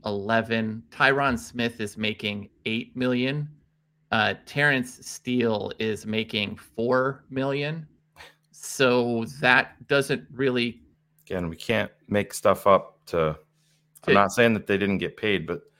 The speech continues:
Speaker 2: structure matters and, and how it's paid out matters. I mean, lots of people can get paid, guys.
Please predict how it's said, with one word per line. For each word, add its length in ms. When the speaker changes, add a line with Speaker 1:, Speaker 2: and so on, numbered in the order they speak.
Speaker 2:
structure 800
matters 540
and, 220
and 240
how 300
it's 320
paid 240
out 320
matters. 560
I 80
mean, 300
lots 360
of 80
people 280
can 220
get 180
paid, 300
guys. 340